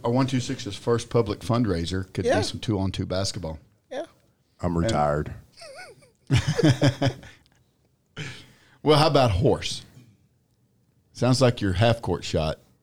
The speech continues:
Speaker 1: and your backwards free throws for Hebert are
Speaker 2: Horse might be too much. Maybe needs to be pig or something.
Speaker 1: <laughs> Well, uh, ladies and gentlemen, we, uh, are excited for basketball season.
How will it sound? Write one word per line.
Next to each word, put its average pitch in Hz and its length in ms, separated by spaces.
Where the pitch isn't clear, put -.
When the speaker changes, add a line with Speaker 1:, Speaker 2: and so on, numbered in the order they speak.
Speaker 1:
and 92 140
your 87 100
backwards 98 460
free 107 180
throws 87 340
for - 160
Hebert 85 360
are 82 140
Speaker 2:
Horse 247 280
might 170 140
be 185 100
too 180 140
much. 190 240
Maybe 196 180
needs 175 180
to - 60
be 175 60
pig 202 380
or 165 40
something. 139 400
Speaker 1:
<laughs> 135 1160
Well, 135 240
uh, 113 260
ladies 135 360
and 120 80
gentlemen, 139 420
we, 123 260
uh, 101 160
are 98 140
excited 110 440
for 107 120
basketball 98 460
season. 92 440